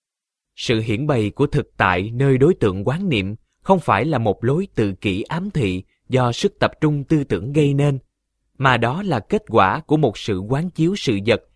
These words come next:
theo đúng như chúng vốn có. Nếu như bạn quán niệm về thân thể chẳng hạn, bạn sẽ thấy được điều đó. Mỗi một bộ phận trong thân thể chúng ta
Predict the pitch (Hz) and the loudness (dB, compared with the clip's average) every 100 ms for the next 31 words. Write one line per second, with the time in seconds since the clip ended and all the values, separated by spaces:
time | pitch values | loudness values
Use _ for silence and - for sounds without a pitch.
0 | _ - 143 131 127 143 196 151 131 120 | _ -4 0 2 2 0 0 0 0 0
1 | 143 151 147 160 196 135 160 208 _ _ | -2 0 0 -2 -2 -4 -4 -12 _ _
2 | _ _ _ _ _ - 135 160 214 180 | _ _ _ _ _ -4 2 2 4 2
3 | 123 101 92 104 147 208 131 95 110 117 | 4 2 0 -2 -2 -2 -2 -2 -2 2
4 | 107 - 175 165 113 117 123 123 147 104 | 2 2 -2 -2 -2 -2 -2 -4 -4 -4
5 | 98 - _ _ - 101 98 - 110 139 | -4 -12 _ _ -2 0 0 -4 -6 -4
6 | 160 165 107 117 110 95 104 156 - _ | -2 0 0 0 -2 0 -4 -6 -14 _
7 | _ _ _ _ _ _ _ _ _ _ | _ _ _ _ _ _ _ _ _ _
8 | _ _ _ _ _ _ _ _ _ - | _ _ _ _ _ _ _ _ _ -2
9 | 120 120 180 131 117 107 - 113 101 123 | 2 2 4 2 4 2 2 -2 -2 -2
10 | 170 160 170 139 95 117 180 202 175 160 | -2 0 -2 -2 -2 -2 -4 -4 -2 -2